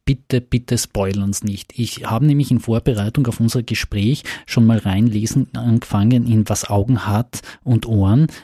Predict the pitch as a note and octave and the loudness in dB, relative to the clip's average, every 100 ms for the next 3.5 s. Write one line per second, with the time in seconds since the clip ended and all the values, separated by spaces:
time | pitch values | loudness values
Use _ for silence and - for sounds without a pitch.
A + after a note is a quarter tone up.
0 | - A2 G2+ G#2+ - A2 G#2 G2+ - G#2 | -4 2 2 2 2 0 0 -4 -2 0
1 | G2+ A#2 A#2+ A2 G2+ F#2 F2+ A2+ A#2+ A#2 | 4 2 2 0 0 2 2 2 0 -2
2 | A2 - A2+ A2+ A2 - - - A2 C#3+ | -4 -4 -2 -2 -2 -8 -8 -2 0 2
3 | C3+ A#2 A2 A2 - | 0 -4 -6 -8 -14